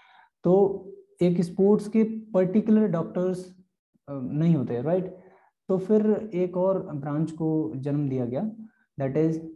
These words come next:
post graduate diploma in sports medicine। तो किस sports में किस particular injury के लिए कौन सी दवा देनी चाहिए जो कि बहुत ज़्यादा प्रभावी हो और sports की जो performance है उसको बिना किसी banned drug के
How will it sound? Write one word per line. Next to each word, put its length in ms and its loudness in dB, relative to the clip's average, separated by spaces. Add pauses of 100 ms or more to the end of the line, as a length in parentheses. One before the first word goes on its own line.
post 280 0
graduate 440 0
diploma 380 -2
in 120 -6
sports 340 -6
medicine। 520 0
तो 80 0
किस 460 0
sports 500 -2
में 440 -4
किस 240 -2
particular 520 -2
injury 380 0
के 120 -4
लिए 360 -4 (440)
कौन 200 0
सी 240 0
दवा 600 -2
देनी 340 -2
चाहिए 480 -4 (140)
जो 180 -4
कि 140 -2
बहुत 360 -2
ज़्यादा 240 -4
प्रभावी 600 -2
हो 360 -2 (420)
और 420 0
sports 600 0 (260)
की 120 2
जो 100 0
performance 720 -2
है 320 -6 (400)
उसको 400 -2
बिना 520 2
किसी 320 0
banned 480 0
drug 380 -4
के 220 -2